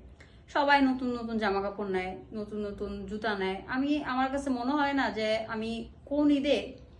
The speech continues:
আগে জামা কাপড় নিছি, কোন সেমাই খাইছি। মানে মানুষের দার-, ঈদের মধ্যে খালার বাসায়, মামার বাসায় যাই,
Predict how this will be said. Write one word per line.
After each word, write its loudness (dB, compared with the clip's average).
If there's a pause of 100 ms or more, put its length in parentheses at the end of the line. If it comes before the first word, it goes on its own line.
(120)
আগে -2
জামা 2
কাপড় -2
নিছি, -6 (580)
কোন 4 (380)
সেমাই 4
খাইছি। -6 (520)
মানে 4
মানুষের 2
দার-, 0 (160)
ঈদের 4
মধ্যে 4 (120)
খালার 2
বাসায়, -2
মামার 0
বাসায় -4
যাই, -4